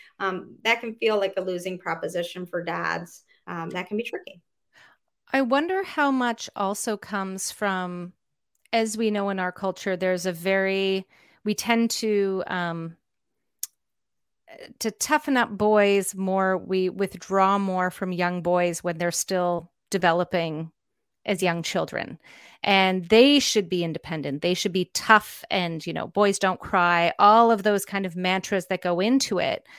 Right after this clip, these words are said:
Speaker 2: I feel has a role in contributing to some of this withdrawing that happens with babies. Babies are the epitome of neediness.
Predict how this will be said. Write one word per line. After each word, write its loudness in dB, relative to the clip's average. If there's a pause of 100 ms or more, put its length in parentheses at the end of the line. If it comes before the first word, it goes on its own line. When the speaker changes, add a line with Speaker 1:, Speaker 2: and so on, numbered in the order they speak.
(380)
Speaker 2:
I 4
feel 4
has 2 (840)
a 4
role 4
in 2
contributing -2
to -6
some -2
of -4
this -2
withdrawing 0
that -2
happens -2
with -8
babies. 0
Babies 4
are 4
the 2
epitome -2
of -2
neediness. 0